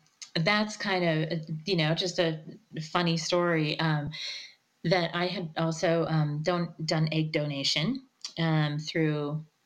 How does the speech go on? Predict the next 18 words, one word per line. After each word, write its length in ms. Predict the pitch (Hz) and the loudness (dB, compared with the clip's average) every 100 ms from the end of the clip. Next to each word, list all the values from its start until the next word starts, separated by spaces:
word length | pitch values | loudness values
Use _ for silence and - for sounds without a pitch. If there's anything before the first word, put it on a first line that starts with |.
| _ | _
a 80 | 147 | 0
local 680 | 156 151 139 151 147 156 156 - | 2 0 0 -2 -2 -4 -6 -6
clinic 360 | 156 139 214 | -4 -4 -4
here, 500 | - 165 143 139 139 | -6 -6 -4 -4 -4
um, 180 | 147 139 | -6 -8
in 160 | 165 180 | -4 -4
Denver. 480 | 160 139 139 220 359 _ - - - - | -4 -4 -2 -4 -6 _ -16 -16 -14 -2
Um, 640 | 175 170 160 156 156 170 - _ _ _ - - | 0 2 2 2 2 0 -6 _ _ _ -18 -6
and 640 | 175 170 165 160 156 156 160 - _ _ _ _ | -2 0 2 2 2 0 -2 -8 _ _ _ _
I 160 | 175 180 | -2 0
also 300 | 208 240 240 | 0 -2 -2
had 200 | - 160 | -4 -6
started 720 | - - 175 160 180 247 247 | -8 -6 -2 0 0 -2 -4
to 280 | - 262 254 | -4 -2 -2
work 260 | 247 240 262 | -2 -4 -4
with 200 | 247 240 | -4 -4
a 40 | |
different, 640 | 240 233 240 233 226 220 | -6 -6 -4 -4 -4 -8